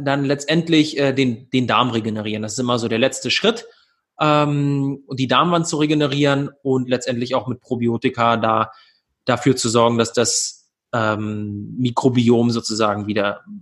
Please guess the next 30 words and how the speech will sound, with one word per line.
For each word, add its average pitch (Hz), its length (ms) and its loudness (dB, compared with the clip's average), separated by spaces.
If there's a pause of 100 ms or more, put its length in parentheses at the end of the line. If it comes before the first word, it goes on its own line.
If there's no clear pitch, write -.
(200)
in 120 160 -10
die 117 100 0
Balance 113 500 2
kommt. 101 320 -10 (420)
Ja, 120 220 -12
das - 160 -10
ist - 120 -8
mal 127 120 4
so 110 140 -2
ganz 123 340 0
grob 151 300 4
das, 151 160 0
was 135 100 -6
wir 135 80 -2
machen. 131 220 2
Dann 117 60 -4
spielt 151 180 -2
natürlich 117 260 -4
Stress 160 260 0
auch 151 140 2
noch 127 140 -2
eine 127 100 -2
Rolle. 120 380 2 (260)
Da 123 80 -2
gibt's 120 220 -2
so 127 60 -2
ein 110 40 -2
paar 120 180 0
Interventionen. 117 800 -2 (580)
Ähm, 107 500 -2